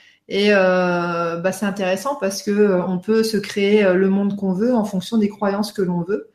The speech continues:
Euh, donc, on peut choisir des croyances qui nous vont bien et puis on peut mettre de côté les croyances qui nous vont moins bien. Et on peut aussi changer de croyance, euh, le lendemain ou même une heure plus tard pour se créer un autre type de monde.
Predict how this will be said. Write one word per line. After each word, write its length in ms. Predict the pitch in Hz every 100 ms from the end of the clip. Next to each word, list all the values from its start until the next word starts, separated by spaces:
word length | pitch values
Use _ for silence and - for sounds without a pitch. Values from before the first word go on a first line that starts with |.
| _ _ _ _
Euh, 240 | 175 175 175
donc, 220 | 226 220
on 60 | 202
peut 140 | 208
choisir 480 | - 208 196 214 220
des 120 | 196
croyances 400 | - 196 214 214
qui 120 | -
nous 120 | 190
vont 180 | 175 185
bien 320 | 175 208 247
et 100 | 233
puis 180 | 220 -
on 100 | 180
peut 140 | 175 208
mettre 200 | 185 165
de 80 |
côté 320 | 185 185 170 240
les 160 | 214
croyances 380 | - 185 220 220
qui 120 | 202
nous 80 | 185
vont 160 | 180 196
moins 200 | 196 175
bien. 260 | 190 285 - - - -
Et 160 | 339 381
on 120 | 330
peut 160 | 311
aussi 280 | 285 - 330
changer 320 | 330 233 240
de 40 | 269
croyance, 540 | - 208 208 254 -
euh, 160 | 202 185
le 140 | 214
lendemain 600 | 214 185 170 185 240 254
ou 60 | 190
même 280 | 190 208 202
une 160 | 196
heure 140 | 220 -
plus 160 | 190
tard 280 | - 226 -
pour 100 | -
se 140 | -
créer 280 | 196 - 202
un 160 | 208 190
autre 260 | 220 220
type 260 | 214 - 180
de 80 | 185
monde. 220 | 180